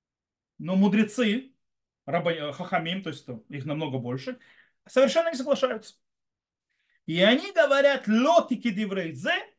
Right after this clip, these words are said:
ве ло ки диврей зе". Не как этот и не как этот. "Эла шоэль адам црахав бешуме атфила".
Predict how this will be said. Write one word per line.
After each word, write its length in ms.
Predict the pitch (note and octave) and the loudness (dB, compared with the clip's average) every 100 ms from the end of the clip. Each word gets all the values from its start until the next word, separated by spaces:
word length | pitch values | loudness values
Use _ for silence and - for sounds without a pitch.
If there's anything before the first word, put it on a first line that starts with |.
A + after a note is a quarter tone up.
| _ _ | _ _
ве 140 | A3+ | -10
ло 180 | E4+ F#4 | -6 -4
ки 80 | D4 | -4
диврей 380 | B3 B3+ A#3+ A3+ | -6 -6 -6 -8
зе". 220 | F3 F#3+ | -14 -14
Не 180 | G#3 C4+ | -4 -2
как 200 | - G3+ | -2 -4
этот 280 | D#4 F4 A#3+ | -4 -6 -4
и 40 | |
не 80 | G#3 | -6
как 160 | G3 - | -6 -14
этот. 160 | - _ _ _ _ _ _ _ _ _ _ _ _ _ _ - | -20 _ _ _ _ _ _ _ _ _ _ _ _ _ _ 0
"Эла 380 | C#4 E4 F4 E4+ | 4 4 4 0
шоэль 600 | - C#4 B3+ A#3+ D#4 D4 | 2 2 2 4 4 2
адам 640 | - A3+ F3 D3+ C#4+ D4 | -2 -2 0 -2 0 -2
црахав 760 | - A3 G#3 F#3+ C4 D#4 C4+ G#3 | -6 -4 -4 -4 -4 -2 -2 -2
бешуме 560 | G#3 - G3 F#3 G3 | -6 -6 -6 -2 -2
атфила". 840 | F3+ - - C#3 A#2 G2+ F#2+ - | -4 -8 -16 -10 -10 -12 -16 -20